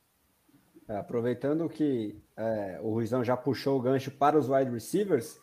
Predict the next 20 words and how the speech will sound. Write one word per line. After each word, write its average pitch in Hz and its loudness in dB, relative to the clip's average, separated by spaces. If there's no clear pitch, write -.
e 123 4
o 131 6
Zé 135 6
tá 147 4
perguntando 139 2
sobre 131 0
o 120 -2
CeeDee 127 0
Lamb, 143 0
que - -12
pode 123 2
ser - -2
assunto 127 0
aí 113 2
na 110 0
hora 113 6
dos 107 -4
alvos 117 2
pra 104 -4
troca. 147 4